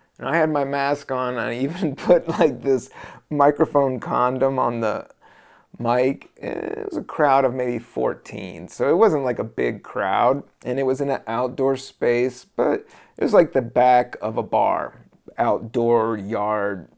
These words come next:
type vibe, slow weekend night.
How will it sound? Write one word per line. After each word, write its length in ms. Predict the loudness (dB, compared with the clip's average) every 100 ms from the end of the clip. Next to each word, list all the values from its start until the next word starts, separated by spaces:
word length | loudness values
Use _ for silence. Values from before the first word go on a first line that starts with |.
| _
type 380 | -12 -6 -4 -6 -12 -20
vibe, 760 | -6 0 2 2 2 0 -2 -6 -16
slow 760 | -18 -16 -4 2 2 2 0 -4
weekend 640 | -6 -8 -4 -4 -4 -6
night. 640 | -6 -4 -4 -6 -8 -20